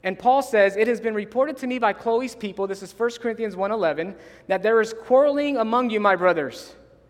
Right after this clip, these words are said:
Well, what's the quarreling about? Verse twelve, he says, "What I mean is that each one of you says, 'I follow Paul,' or 'I follow Paul,' or 'I follow Cephas,'" that's Peter,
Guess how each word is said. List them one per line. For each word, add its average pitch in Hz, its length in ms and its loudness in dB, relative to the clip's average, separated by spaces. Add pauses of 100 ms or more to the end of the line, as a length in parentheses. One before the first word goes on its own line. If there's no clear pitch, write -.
(160)
Well, 147 140 -6
what's 254 160 0
the 262 100 2
quarreling 233 460 0
about? 196 540 0
Verse 202 160 -4
twelve, 208 320 2
he 180 40 -6
says, 190 220 -6
"What 208 140 4
I 196 80 4
mean 277 360 0
is 175 440 0 (400)
that 170 200 -6
each 285 220 -2
one 277 160 4
of 247 100 2
you 233 80 -2
says, 226 540 4
'I 175 160 0
follow 247 560 4
Paul,' 196 920 0
or 170 120 2
'I 165 120 2
follow 226 360 4
Paul,' 190 440 4
or 202 340 4 (160)
'I 180 120 2
follow 247 500 6
Cephas,'" 220 500 -4
that's 196 260 0
Peter, 220 520 0